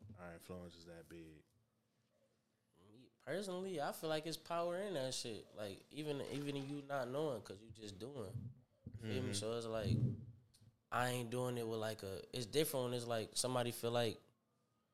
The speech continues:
Speaker 2: well, when you know somebody watching you, you get what I'm saying? You gonna be different about it.
Speaker 1: Mm-hmm.
Speaker 2: But I feel like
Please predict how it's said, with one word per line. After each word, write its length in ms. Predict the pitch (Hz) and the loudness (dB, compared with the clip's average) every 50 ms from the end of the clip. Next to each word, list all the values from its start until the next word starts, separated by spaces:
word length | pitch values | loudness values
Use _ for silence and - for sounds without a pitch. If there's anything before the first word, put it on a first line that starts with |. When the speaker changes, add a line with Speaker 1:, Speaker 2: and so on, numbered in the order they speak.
| _ _ _ _ _ _ - | _ _ _ _ _ _ -2
Speaker 2:
well, 120 | 139 143 151 | 0 2 4
when 120 | 175 208 | 4 4
you 80 | 240 240 | 4 6
know 160 | 202 196 208 | 8 10 10
somebody 340 | 196 - 170 160 156 143 131 | 10 10 10 8 8 8 6
watching 400 | 131 135 151 151 147 - 135 120 | 6 6 6 8 6 6 4 2
you, 80 | 113 | 0
you 160 | 110 113 113 117 | -2 -2 -2 0
get 80 | 131 | 2
what 80 | 131 123 | 2 2
I'm 80 | 123 | 2
saying? 420 | 120 - - 139 143 139 135 123 107 | 2 4 4 4 4 4 4 2 2
You 100 | 127 143 | 2 2
gonna 260 | 139 127 113 107 101 87 104 | 4 4 4 2 0 -4 -8
be 120 | 98 123 117 - | -12 -14 -4 2
different 380 | - 147 147 147 - 113 92 | 4 4 4 4 2 -2 -2
about 260 | 92 95 98 107 104 95 | -2 -2 0 0 0 0
it. 100 | - - - 123 117 - 120 | -2 -6 -8 -12 -10 -6 -4
Speaker 1:
Mm-hmm. 420 | 117 110 110 107 110 113 117 113 | -2 -2 -2 -2 -2 -2 -2 0
Speaker 2:
But 220 | 110 107 90 67 62 | 0 0 2 2 2
I 60 | 110 | 0
feel 160 | 127 - - 123 | 0 0 2 2
like 280 | 120 117 107 98 - | 4 4 4 2 -2